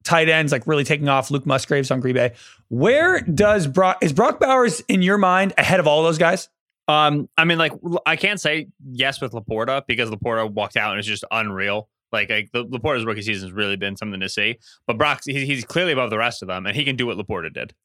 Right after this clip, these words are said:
Speaker 2: Uh, Laporta walked into a position where he was the second t-, target getter from, like, day one. Right, I'm, I remember going to Lions camp, be like, "They're gonna throw this guy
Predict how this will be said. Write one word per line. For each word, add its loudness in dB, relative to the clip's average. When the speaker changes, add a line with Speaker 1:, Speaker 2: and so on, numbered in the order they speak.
Speaker 2:
Uh, 0
Laporta 0
walked -2
into -2
a -10
position -4
where -2
he -2
was -4
the -6
second -4
t-, -12
target -2
getter -2
from, -10
like, -2
day 0
one. -6
Right, 0
I'm, -2
I -2
remember -2
going -2
to -4
Lions -2
camp, -4
be -4
like, -2
"They're 0
gonna -4
throw -4
this -4
guy -2